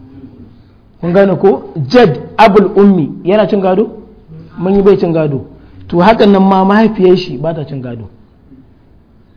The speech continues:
Jadda kaka kenan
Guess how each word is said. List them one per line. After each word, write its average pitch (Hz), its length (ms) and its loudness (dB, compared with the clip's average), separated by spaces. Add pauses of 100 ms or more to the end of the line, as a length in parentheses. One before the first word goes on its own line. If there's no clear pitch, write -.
(1080)
Jadda 190 460 0 (680)
kaka 156 400 -2
kenan 180 440 -2